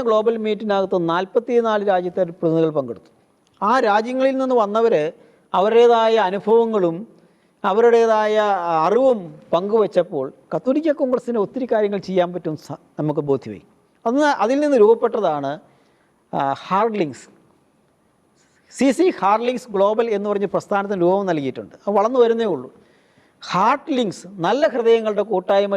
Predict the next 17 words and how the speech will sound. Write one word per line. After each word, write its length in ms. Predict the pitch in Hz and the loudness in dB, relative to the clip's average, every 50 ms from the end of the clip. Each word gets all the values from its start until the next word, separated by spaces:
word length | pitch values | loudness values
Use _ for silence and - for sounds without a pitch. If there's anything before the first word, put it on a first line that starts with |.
| 175 170 | 2 2
ലോകം 220 | 170 185 208 196 | 2 2 0 0
മുഴുവൻ 180 | 180 175 180 180 165 | 0 0 2 2 2
ഓടിക്കൂടുകയാണ്. 600 | 160 160 170 170 - 151 139 127 113 - - - _ _ _ _ _ _ _ _ _ _ _ _ _ _ _ _ _ _ _ _ _ _ _ _ _ _ _ _ _ _ _ _ _ _ _ _ - 196 | 0 -2 -2 -4 -6 -6 -4 -4 -6 -10 -12 -16 _ _ _ _ _ _ _ _ _ _ _ _ _ _ _ _ _ _ _ _ _ _ _ _ _ _ _ _ _ _ _ _ _ _ _ _ 0 0
ഇന്ന് 280 | 220 226 233 226 208 160 - - - - _ _ _ _ - 190 | 2 2 2 2 0 0 -4 -8 -16 -20 _ _ _ _ -6 -6
ഈ 40 | 185 170 - | -4 -2 -2
സമുദായത്തിൽ, 560 | 151 147 151 151 151 151 151 147 147 139 113 98 - _ _ _ _ _ _ _ _ _ _ _ _ _ _ _ _ _ _ _ _ _ _ | -4 -2 -2 -2 0 0 -2 -4 -6 -10 -12 -12 -16 _ _ _ _ _ _ _ _ _ _ _ _ _ _ _ _ _ _ _ _ _ _
അത് 100 | - 165 165 165 | -2 0 0 0
ഇരിട്ടിയിലാകട്ടെ, 640 | 151 151 160 196 202 196 196 165 147 135 - - 117 - _ _ _ _ _ _ _ _ _ - | 0 0 0 0 2 2 2 0 0 -4 -8 -12 -14 -14 _ _ _ _ _ _ _ _ _ -6
ചങ്ങനാശ്ശേരിയിലാകട്ടെ, 1000 | 139 131 135 135 151 160 160 - 185 185 185 180 165 147 131 120 - - 98 - - _ _ _ _ _ _ _ _ _ _ _ _ _ _ - _ _ _ 247 196 175 | -4 -4 -2 -2 -2 -2 -2 0 0 0 0 0 -2 -2 -4 -8 -12 -14 -16 -16 -18 _ _ _ _ _ _ _ _ _ _ _ _ _ _ -20 _ _ _ -2 0 0
ഇരു-, 220 | 175 190 175 - - 226 214 | 0 0 -4 -8 -8 -6 -2
ഇടുക്കിയിലാകട്ടെ, 720 | 170 190 - - 262 254 214 175 139 123 127 120 - - - _ _ _ _ _ _ _ _ | -2 -2 -2 -2 0 0 2 0 0 -4 -10 -16 -20 -20 -20 _ _ _ _ _ _ _ _
ഒരു 100 | 349 349 | -2 0
സമുദായ 520 | 311 - 208 196 202 202 214 226 233 233 233 226 196 | 0 0 0 0 0 0 0 2 2 2 0 0 -2
അംഗത്തിന് 480 | 175 165 165 160 160 156 160 151 143 139 151 - 170 | -4 -4 -4 -4 -4 -4 -4 -6 -6 -6 -4 -6 -6
അപ്രതീക്ഷിതമായൊരു 1000 | 160 - _ - 240 240 262 262 233 - 240 233 220 196 185 180 175 170 165 151 | -6 -6 _ -2 0 0 0 -2 0 0 0 0 0 0 -2 -2 -2 0 0 0
അപകടം 320 | 139 143 147 165 175 165 | 0 0 0 0 0 0
ഉണ്ടായാൽ 320 | 143 127 113 104 85 60 | -2 -6 -10 -12 -12 -14